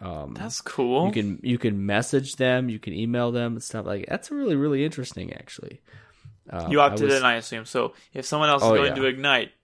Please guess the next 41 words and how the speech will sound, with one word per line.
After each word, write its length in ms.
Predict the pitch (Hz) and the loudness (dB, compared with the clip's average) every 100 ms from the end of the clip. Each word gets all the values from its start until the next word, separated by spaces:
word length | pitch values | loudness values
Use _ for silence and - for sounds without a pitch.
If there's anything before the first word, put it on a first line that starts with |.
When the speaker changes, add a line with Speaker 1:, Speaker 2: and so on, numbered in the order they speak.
| _ | _
Speaker 2:
you 120 | 123 | 0
better 240 | 135 131 | 2 2
search 320 | 123 139 123 | -2 -4 -4
Vernon 420 | 131 135 139 123 113 | -2 0 2 0 -4
and 280 | 113 113 - | -14 -20 -16
send 300 | - 139 139 | -2 0 2
him 80 | 135 | 4
a 60 | |
message 340 | 135 135 - 117 | 4 4 0 -8
and 80 | 120 | -4
be 60 | |
like, 160 | 120 120 | -4 0
"I'm 160 | 147 | 0
gonna 160 | 175 185 | 2 2
meet 280 | 208 214 - | 2 -2 -2
you." 200 | 151 147 165 151 _ | -4 -4 -8 -20 _
Speaker 1:
Exactly. 680 | 147 185 196 269 330 143 104 | -4 -2 -2 -2 -2 0 0
Please 300 | - 175 180 | 0 -2 -2
do. 320 | 240 139 101 - | -2 0 -2 -4
Please 220 | 165 180 | -2 -2
do. 300 | 196 135 104 | 0 0 0
And 200 | - 131 | 0 2
there 180 | 143 185 | 4 4
will 220 | 175 190 | 2 0
be, 340 | 180 156 135 135 - - _ _ - | 2 2 2 -4 -14 -20 _ _ -4
fo-, 220 | - - | -2 -2
follow 200 | 160 202 | 0 2
me 120 | 208 | 2
on 80 | 165 | 0
Twitter. 240 | 139 107 80 | 2 2 4
There 200 | 127 160 | 6 8
will 160 | 156 | 6
be 260 | 147 139 131 | 6 2 2
some, 540 | - 120 113 110 107 - _ _ - - _ _ _ - _ - _ | 0 0 0 0 -4 -10 _ _ -20 -20 _ _ _ -20 _ -20 _
there'll 160 | 117 123 | 2 4
be 180 | 135 127 | 4 2
at 80 | 117 | 2
least 280 | 147 - | -4 -6
one 320 | 127 127 131 123 | -2 0 0 -4
formal 600 | - 131 131 135 131 135 | -2 0 2 0 -2 -4
meetup, 480 | 123 127 131 123 | 0 2 2 2